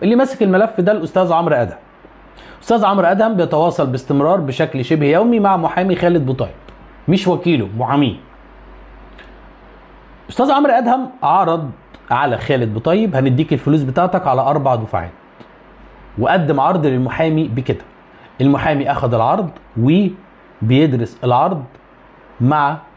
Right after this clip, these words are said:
اللاعب، وكذلك الاستاذ عمرو ادهم تواصل مع محامي باتشيكو، نفس الكلام: "احنا هندفع الفلوس على اربع دفعات، ايه رايك نخلص القصه؟" حتى الان لا ده رد ولا ده رد،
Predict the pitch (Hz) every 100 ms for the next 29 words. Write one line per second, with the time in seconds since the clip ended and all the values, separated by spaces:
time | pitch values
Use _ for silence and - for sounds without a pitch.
0 | - - - - - - 120 113 82 -
1 | - - - - - - - 135 131 151
2 | 196 240 170 160 180 139 131 147 139 180
3 | 185 226 208 143 151 175 147 139 185 202
4 | 175 196 196 165 160 - - - - -
5 | - - - - 135 160 - 160 151 147
6 | 185 - 131 143 143 151 147 131 131 147
7 | 175 135 143 147 127 110 - 78 - -
8 | - - - - 131 143 151 156 160 -
9 | - - - - 117 110 147 151 147 143
10 | - - - 127 120 123 - 90 - -
11 | - - - - - - 220 - 190 208
12 | 262 226 - 151 156 202 233 160 165 170
13 | 139 101